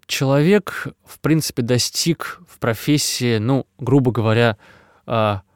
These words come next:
какой-то очень высокой ступени. Не скажу там всего или потолка, но вот очень высокой ступени.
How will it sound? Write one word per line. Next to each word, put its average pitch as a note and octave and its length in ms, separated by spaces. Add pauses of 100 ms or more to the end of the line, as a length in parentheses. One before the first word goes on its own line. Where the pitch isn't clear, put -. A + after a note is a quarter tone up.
(160)
какой-то B2+ 360
очень D3 380
высокой A2+ 400
ступени. G2+ 440
Не G#2 120
скажу G#2 280
там F#2 160
всего E3+ 420
или A#2+ 100
потолка, A#2+ 480
но C3 100
вот A#2 180
очень F3 320
высокой A#2+ 380
ступени. G#2+ 600